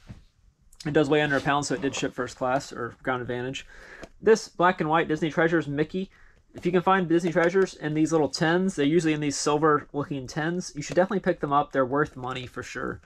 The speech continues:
This one sold for twenty-seven dollars plus shipping. And last but not least, this jacket right here came out of the recent storage unit that I just did, I think, in the video.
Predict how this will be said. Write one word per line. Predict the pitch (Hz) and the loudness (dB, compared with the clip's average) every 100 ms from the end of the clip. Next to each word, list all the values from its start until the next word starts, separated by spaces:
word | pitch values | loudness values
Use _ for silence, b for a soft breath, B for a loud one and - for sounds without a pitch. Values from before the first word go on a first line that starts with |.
| B B B | B B B
This | 170 175 | -2 0
one | 175 | 2
sold | 165 | 2
for | 147 | 0
twenty-seven | 190 185 175 170 | 0 2 2 2
dollars | 151 147 147 - - | 2 2 2 -2 -8
plus | - 135 - - | -4 -4 -4 -12
shipping. | - - - - _ - - - - - - - B B B - - - _ _ | -14 -14 -18 -20 _ -12 -10 -8 -8 -10 -20 -20 B B B -8 -10 -20 _ _
And | 196 214 185 | -4 0 2
last | 185 185 | 2 2
but | 185 | 0
not | 170 160 | -2 0
least, | 170 - - - | -2 -2 -8 0
this | 175 240 - - 151 | 4 4 2 -10 -2
jacket | 170 175 190 | 2 2 2
right | 160 - | 0 0
here | - 196 139 | 2 2 2
came | - 190 | 2 2
out | 185 | 4
of | 170 | 4
the | 156 | 2
recent | 185 143 | -2 -2
storage | 175 180 165 | 0 2 2
unit | 156 - | -2 -4
that | 147 | -2
I | 143 | 0
just | 139 156 - | 0 -4 -4
did, | 170 | -2
I | 131 | -2
think, | - 135 127 | -4 -8 -8
in | |
the | 123 | -4
video. | 123 202 139 127 | 0 2 2 2